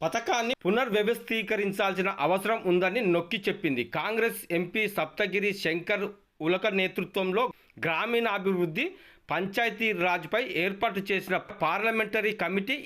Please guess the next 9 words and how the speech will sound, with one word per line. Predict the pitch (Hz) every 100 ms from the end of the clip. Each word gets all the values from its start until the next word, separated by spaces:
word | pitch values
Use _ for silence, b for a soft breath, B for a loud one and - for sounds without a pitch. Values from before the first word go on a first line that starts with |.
| 165
ఈ | 185
మేరకు | 196 185 220 233 240
ఒక | 180 185
నివేదికను | 170 160 220 214 208 196 254 381 B B B B B _
గత | 117 175 262
వారం | 247 233 233 202
పార్లమెంటు | 170 165 220 233 226 226
బడ్జెట్ | 156 165 165 247 -
సమావేశాలలో | 175 202 208 202 196 190 185 190